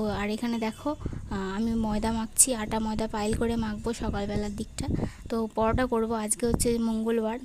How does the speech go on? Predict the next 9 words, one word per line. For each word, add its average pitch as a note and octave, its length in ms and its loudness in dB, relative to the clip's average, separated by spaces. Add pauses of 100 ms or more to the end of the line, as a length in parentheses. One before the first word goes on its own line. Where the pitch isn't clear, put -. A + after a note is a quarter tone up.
তো A3 160 2
এটা A3+ 140 2
হচ্ছে A3+ 240 2
জ্যৈষ্ঠ A3 360 0
মাসের A#3 300 2
শেষ A#3 340 0
মঙ্গলবার। A3+ 520 2 (440)
তো - 80 -4
আমি, A3+ 280 2